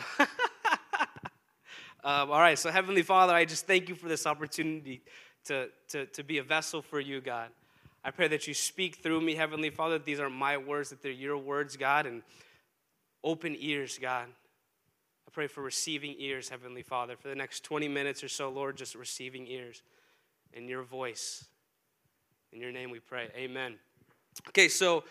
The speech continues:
Maundy Thursday, so basically what happens is Jesus, um,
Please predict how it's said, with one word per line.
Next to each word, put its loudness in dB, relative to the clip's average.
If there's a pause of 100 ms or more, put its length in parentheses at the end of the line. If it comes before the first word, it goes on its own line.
(160)
Maundy 10
Thursday, 8
so 0
basically 4
what 8
happens 6
is -4 (420)
Jesus, 2
um, 6